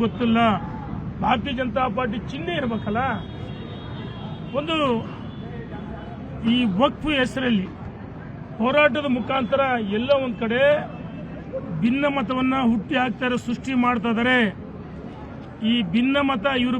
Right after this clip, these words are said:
ಭಿನ್ನಮತೀಯರು, ಇವರು ನಿಷ್ಠಾವಂತ ಭಾರತೀಯ ಜನತಾ ಪಾರ್ಟಿ ಕಾರ್ಯಕರ್ತರಾಗಿಲ್ಲ. ನಿಷ್ಠಾವಂತ ಭಾರತೀಯ ಜನತಾ ಪಾರ್ಟಿ ಕಾರ್ಯಕರ್ತರಾಗಿದ್ರೆ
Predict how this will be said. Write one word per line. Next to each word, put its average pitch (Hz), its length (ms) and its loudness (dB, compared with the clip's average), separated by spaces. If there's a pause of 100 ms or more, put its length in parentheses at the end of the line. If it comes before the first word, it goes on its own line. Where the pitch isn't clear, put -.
ಭಿನ್ನಮತೀಯರು, 247 680 2 (340)
ಇವರು 247 140 2 (120)
ನಿಷ್ಠಾವಂತ 254 500 0 (100)
ಭಾರತೀಯ 226 320 -2
ಜನತಾ 240 220 0 (100)
ಪಾರ್ಟಿ 233 200 -2 (100)
ಕಾರ್ಯಕರ್ತರಾಗಿಲ್ಲ. 233 720 0 (840)
ನಿಷ್ಠಾವಂತ 277 540 4 (160)
ಭಾರತೀಯ 226 300 2
ಜನತಾ 240 240 4 (100)
ಪಾರ್ಟಿ 240 200 2 (120)
ಕಾರ್ಯಕರ್ತರಾಗಿದ್ರೆ 233 840 2